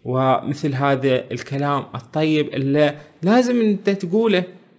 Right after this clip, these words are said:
وعبد الوهاب المسيري بالصراحة ما يقول هالكلام، هو يقول وما يذكر هذا من آيات القرآن الكريم، ما يذكر لا وش.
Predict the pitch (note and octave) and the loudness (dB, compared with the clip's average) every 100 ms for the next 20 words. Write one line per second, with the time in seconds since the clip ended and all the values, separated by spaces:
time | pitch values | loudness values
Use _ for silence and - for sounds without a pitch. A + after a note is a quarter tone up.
0 | _ _ _ _ - B2 C3 C#3 B2+ - | _ _ _ _ -8 -2 2 4 2 0
1 | - B2+ B2 C3 C#3+ D#3+ C#3+ C3 A#2+ E3 | -6 -4 -2 0 0 0 0 -2 -2 0
2 | D3+ B2 - C#3+ C#3 C3 B2 A2+ A2 G2 | 0 -2 -4 -4 -2 0 0 -2 -6 -10
3 | G2+ - G#2+ A2+ - _ _ _ _ _ | -12 -14 -18 -18 -20 _ _ _ _ _
4 | A2+ G#2+ - - - _ _ _ - A#2+ | -6 -4 -8 -18 -20 _ _ _ -4 2
5 | C3+ C#3 C#3 A2+ D#2+ C3+ C3+ - - B2+ | 4 4 2 -2 -2 0 0 -4 -4 -4
6 | G#2+ - - A#2+ A#2+ A2+ A2+ - _ _ | -6 -12 -8 -2 0 -2 -6 -14 _ _
7 | _ _ _ B2 C3 B2+ - B2+ B2+ B2+ | _ _ _ -2 0 0 -4 -2 0 0
8 | A#2+ A#2 - B2 - B2 A2 - A#2 A#2+ | -2 -10 -6 -4 -2 -2 -4 -6 -4 -2
9 | D3 C#3 C3+ - A#2+ C#3 D3+ C#3 C#3 - | 0 0 -2 -6 -2 2 2 2 -2 -12